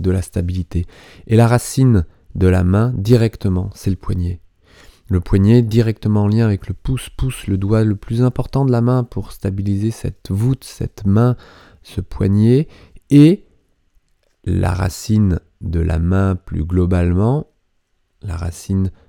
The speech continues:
du membre supérieur, c'est l'épaule. Donc ce sont des zones à stabiliser, l'épaule, le poignet, le pouce, des zones à stabiliser pour donner quelque chose de plus fluide dans le mouvement en bout de chaîne, pour donner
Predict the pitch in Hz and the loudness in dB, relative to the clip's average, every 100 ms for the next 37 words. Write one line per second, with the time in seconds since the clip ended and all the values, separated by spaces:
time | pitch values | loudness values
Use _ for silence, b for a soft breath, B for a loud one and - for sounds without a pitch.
0 | b - 80 82 98 104 101 - 95 - | b -8 -2 2 2 2 -2 -6 -8 -4
1 | 98 87 87 104 - - 92 - 90 85 | -4 -2 -4 -6 -10 -8 -8 -6 -6 -6
2 | 90 85 87 b b b - 101 - - | -4 -4 -4 b b b -4 -4 -4 -2
3 | 131 131 120 147 151 - 113 - 107 107 | 2 4 4 2 2 -4 -6 -6 -4 -2
4 | 107 104 117 104 95 - 110 123 135 - | -4 0 0 0 -2 0 2 4 2 -2
5 | 95 - 98 90 98 110 - 98 90 - | -6 -4 -2 0 0 0 -2 -6 -6 -4
6 | 110 131 - b b b b b - 101 | -2 -2 -6 b b b b b 2 4
7 | 151 160 131 131 120 117 117 120 175 180 | 6 4 0 -2 0 0 0 0 -2 0
8 | 147 135 131 165 180 170 165 - 127 - | 0 2 4 6 6 4 2 0 -2 0
9 | 123 - 131 135 117 113 - 113 107 - | -2 0 0 0 0 -2 -2 -4 -4 -6
10 | - 117 131 120 92 - _ - 92 98 | -2 2 2 2 -2 -6 _ -2 2 2
11 | 98 95 107 110 101 98 - 101 90 B | 2 2 0 0 -2 -4 -2 -2 -2 B
12 | B B B B - 104 110 123 147 147 | B B B B -4 0 2 2 4 2
13 | 117 | 0